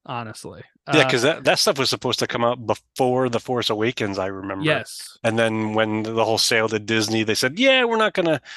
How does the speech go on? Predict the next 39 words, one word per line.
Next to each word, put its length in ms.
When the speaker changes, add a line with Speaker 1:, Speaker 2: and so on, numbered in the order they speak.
Speaker 2:
you 80
know, 120
put 180
out 140
things 280
that 140
are 200
in 220
conflict 580
with 120
each 180
other. 260
We 140
don't, 160
we 80
want 160
folks 240
to 80
take 160
Star 240
Wars 220
seriously. 800
We 120
don't 140
Speaker 1:
Which 80
Speaker 2:
want 120
Speaker 1:
is 80
Speaker 2:
them" 100
Speaker 1:
lame 380
Speaker 2:
<laughs> 180
Speaker 1:
because 580
Star 340
Wars 340
weekends, 840
they 80
used 180
to 80
have, 160
like, 180